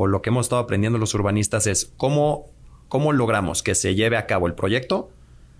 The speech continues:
afectando lo menos posible en temas medioambientales, eh, tomando en cuenta mucho al, a la gente de la zona. O sea, el diseño participativo es algo que es ya fundamental. O sea, no, no se puede estar diseñando infraestructura sin considerar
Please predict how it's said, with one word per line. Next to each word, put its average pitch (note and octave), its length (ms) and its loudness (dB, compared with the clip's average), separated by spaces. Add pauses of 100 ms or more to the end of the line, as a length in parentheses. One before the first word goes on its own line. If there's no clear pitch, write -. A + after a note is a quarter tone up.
(540)
afectando B2 460 -2
lo A2+ 100 0
menos G#2+ 240 0
posible F#2+ 320 -2
en E2+ 120 -2
temas G2+ 220 -2
medioambientales, F#2 1080 -2 (360)
eh, G2 720 0 (200)
tomando C3 320 0
en C3+ 100 0
cuenta B2+ 340 -2
mucho A#2+ 640 0
al, F2+ 380 -2
a F2+ 140 -4
la E2+ 140 -2
gente C3 340 -2
de A#2+ 80 0
la F2 140 0
zona. F2 420 -2
O - 80 -10
sea, - 120 -2
el F#2+ 60 -2
diseño B2 280 -2
participativo G2 880 -2
es - 180 -4
algo F2+ 340 -2
que D#2 520 -6
es F2+ 280 -4
ya F2+ 160 -2
fundamental. D#2+ 880 -4 (120)
O - 20 -20
sea, F2+ 140 -4
no, F#2+ 240 -2
no A#2+ 160 0
se C#3 100 -2
puede B2+ 200 -2
estar G#2 220 -2
diseñando F#2+ 420 -2
infraestructura F#2+ 600 -4
sin F2 160 -6
considerar D#2+ 640 -4